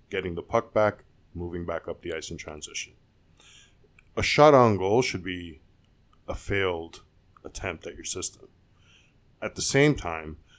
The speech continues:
um, the zone entry is one aspect. Uh, when I picture it ideally,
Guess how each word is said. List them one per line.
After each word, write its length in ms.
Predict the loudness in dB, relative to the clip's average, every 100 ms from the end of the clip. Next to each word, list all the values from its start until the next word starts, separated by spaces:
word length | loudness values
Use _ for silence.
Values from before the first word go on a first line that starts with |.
| _ _ -8
um, 340 | -8 -8 -10
the 100 | -10
zone 260 | -2 0 2
entry 300 | 0 -4 -8
is 120 | -8
one 220 | -6 -6
aspect. 560 | -6 -12 -14 -16 -20 -20 _ -2
Uh, 160 | -2 -4 -4
when 220 | 2 4
I 80 | 4
picture 500 | 4 4 4 2 2
it 140 | 2
ideally, 800 | -2 -6 -8 -6 -4 -4 -6 -10